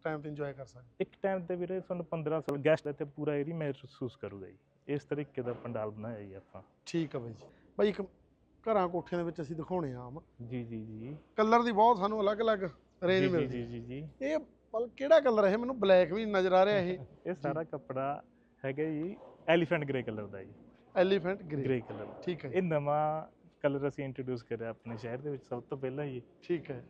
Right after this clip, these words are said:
Speaker 2: ਠੀਕ ਹੈ ਜੀ। ਇਹ
Speaker 1: ਇਹ
Speaker 2: ਨਾਈਟ ਦੀ ਵੈਡਿੰਗਸ ਨੂੰ ਵੀ ਉਨਾ ਹੀ ਸਪੋਰਟ ਕਰਦਾ ਜਿੰਨਾ ਇਹ ਦਿਨ ਦੀ ਨੂੰ ਸਪੋਰਟ ਕਰਦਾ ਜੀ।
Speaker 1: ਅੱਛਾ, ਦਿਨੇ ਵੀ ਮਤਲਬ ਰਾਤ ਵਾਲਾ ਮਾਹੌਲ ਦੇ ਦਿਆ ਕਰੋਗੇ?
Speaker 2: ਦੇ ਦਾਂਗੇ, ਕਰਾਂਗੇ ਜੀ।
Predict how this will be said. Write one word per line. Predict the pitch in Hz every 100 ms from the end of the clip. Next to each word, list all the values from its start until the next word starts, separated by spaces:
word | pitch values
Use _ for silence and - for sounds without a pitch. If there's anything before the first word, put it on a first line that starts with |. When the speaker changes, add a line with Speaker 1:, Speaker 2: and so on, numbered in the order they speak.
| -
Speaker 2:
ਠੀਕ | 123
ਹੈ | 139
ਜੀ। |
ਇਹ | 127 135
Speaker 1:
ਇਹ | 165
Speaker 2:
ਨਾਈਟ | 147 151 165
ਦੀ | 170
ਵੈਡਿੰਗਸ | 180 180 190 175
ਨੂੰ | 196
ਵੀ | 208
ਉਨਾ | 208 196
ਹੀ |
ਸਪੋਰਟ | 196 190 175
ਕਰਦਾ | 175 160
ਜਿੰਨਾ | 156 165 180
ਇਹ |
ਦਿਨ | 170 143
ਦੀ | 123
ਨੂੰ | 120
ਸਪੋਰਟ | 110 - 107
ਕਰਦਾ | 104 - -
ਜੀ। | - - _
Speaker 1:
ਅੱਛਾ, | 175
ਦਿਨੇ | 196 196 196 220
ਵੀ | 240
ਮਤਲਬ | 220 214 214
ਰਾਤ | 196 196
ਵਾਲਾ | 208
ਮਾਹੌਲ | 214 233
ਦੇ | 208 190
ਦਿਆ | 190
ਕਰੋਗੇ? | 175 139 135
Speaker 2:
ਦੇ |
ਦਾਂਗੇ, | 127 117 107
ਕਰਾਂਗੇ | 101 101
ਜੀ। | 101